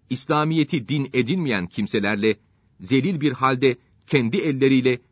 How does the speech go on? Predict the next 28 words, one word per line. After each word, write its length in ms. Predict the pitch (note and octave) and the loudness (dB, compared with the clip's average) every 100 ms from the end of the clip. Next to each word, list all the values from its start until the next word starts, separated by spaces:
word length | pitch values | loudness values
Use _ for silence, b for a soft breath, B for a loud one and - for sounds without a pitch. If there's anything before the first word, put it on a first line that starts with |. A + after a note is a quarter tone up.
| _ | _
boyun 340 | G#2+ A#2+ C#3+ G3 | -4 2 2 2
eğerek 460 | D#3 D3+ C#3+ C3+ _ G2+ | 2 4 4 0 _ -6
cizye 460 | D3+ D#3 E3+ D#3 | -2 2 2 4
verinceye 420 | C#3+ G3 F3 E3+ | 4 2 2 2
kadar 300 | D3+ E3 D3 | 0 0 0
savaşın. 600 | C3+ C#3+ G#2+ F#2 D2+ C#2 - _ _ _ _ _ - | 0 0 0 -2 -6 -14 -16 _ _ _ _ _ -10
Tevbe 280 | E2+ G2 | -6 -4
suresi 540 | G2 F2+ D#2 - A2 A2+ _ _ - | -6 -8 -10 -8 -10 -10 _ _ -10
yirmi 260 | F#2+ F#2 | -8 -6
dokuzuncu 520 | G2 - F2 E2+ D#2+ C#2+ | -8 -10 -10 -12 -10 -12
ayeti. 380 | C2+ C2+ - - _ _ _ _ _ _ _ _ _ _ _ _ A2+ | -12 -14 -16 -18 _ _ _ _ _ _ _ _ _ _ _ _ -2
"Biz 260 | C3 - | -2 0
her 220 | A#2+ C#3+ | -2 0
peygamberi 640 | C#3 C3 C3 C3 C3 C3 - | 2 2 2 0 0 0 -2
kendisine 520 | C3+ C#3+ C3+ D3 D3 | -4 -2 -2 -2 -2
itaat 460 | - C3 D3 D3 B2 | -4 -4 -2 -2 -2
edilsin 440 | F2 D2+ G2+ E2+ | -2 -6 -8 -6
diye 160 | E2+ E2 | -6 -4
gönderdik." 640 | G2 F2 E2 D#2+ D#2 - _ _ _ _ _ _ - | -4 -4 -4 -6 -8 -16 _ _ _ _ _ _ -6
Nisa 420 | A2 A2 F#2+ C#2+ | -4 -4 -6 -10
suresi 520 | - C#2+ C#2 - G#2+ - _ | -10 -12 -12 -10 -12 -14 _
altmış 380 | G2+ F#2+ G#2 - | -10 -10 -10 -6
dördüncü 400 | G2 F2 F2 D#2 | -6 -6 -8 -10
ayeti. 420 | C#2 C#2 C2+ - - _ _ _ _ _ _ _ _ - | -12 -12 -16 -18 -20 _ _ _ _ _ _ _ _ -6
Aralarında 520 | G#2+ B2 B2+ B2 C3+ | -2 0 0 0 -2
hüküm 360 | A#2+ - C#3+ B2+ | -2 -2 0 2
verilmek 380 | B2 A#2 A2+ | 2 0 -2
üzere 380 | A#2 B2 A2+ A2+ | -2 0 0 -2